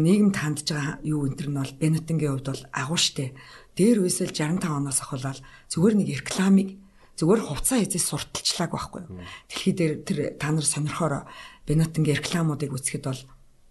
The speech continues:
Speaker 1: рекламын мангас гэж ярьдэн шүү Бенатны чинь. Mm. Одоо жишээлэл гэлэнма гэлэн, гэлэн хоёрыг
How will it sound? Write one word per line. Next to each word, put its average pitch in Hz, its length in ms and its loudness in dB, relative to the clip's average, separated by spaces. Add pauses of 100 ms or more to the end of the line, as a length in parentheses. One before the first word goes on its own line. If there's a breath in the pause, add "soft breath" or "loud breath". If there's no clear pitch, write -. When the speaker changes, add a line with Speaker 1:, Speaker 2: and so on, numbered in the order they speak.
(440)
Speaker 1:
рекламын 185 400 4
мангас 151 320 2
гэж 135 240 -4
ярьдэн 156 160 -4
шүү - 160 -8
Бенатны 139 320 -4
чинь. 95 320 -6
Mm. - 0 - (560 soft breath)
Одоо 139 160 -2
жишээлэл 135 480 -2 (320 loud breath)
гэлэнма 151 1120 0
гэлэн, 151 320 0
гэлэн - 0 -
хоёрыг 135 340 -6